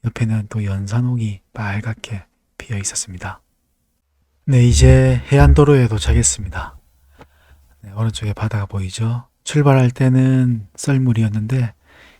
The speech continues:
이제 밀물이 물고 들어와서 많이 물이 차 있었습니다. 이제 해가 서쪽으로 더 많이 기울여서 제 그림자가 보이네요. 자전거 타는 저의 그림자가 지금 바닷가와 이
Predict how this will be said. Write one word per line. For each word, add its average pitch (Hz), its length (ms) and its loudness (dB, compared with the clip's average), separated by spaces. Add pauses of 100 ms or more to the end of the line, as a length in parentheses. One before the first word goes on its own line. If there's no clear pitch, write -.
(140)
이제 110 220 -4
밀물이 117 760 2
물고 107 320 -4
들어와서 104 720 -6 (160)
많이 101 240 -8
물이 101 240 -8
차 - 180 -16
있었습니다. - 720 -10 (1040)
이제 127 420 4
해가 135 640 2
서쪽으로 135 480 0
더 123 160 0
많이 110 240 -2
기울여서 110 720 -6 (800)
제 110 180 -4
그림자가 113 480 -2
보이네요. 110 560 -4 (680)
자전거 117 340 -2
타는 113 560 -4 (320)
저의 113 200 -6
그림자가 113 680 -6 (560)
지금 104 260 -12
바닷가와 107 960 -6
이 98 300 -12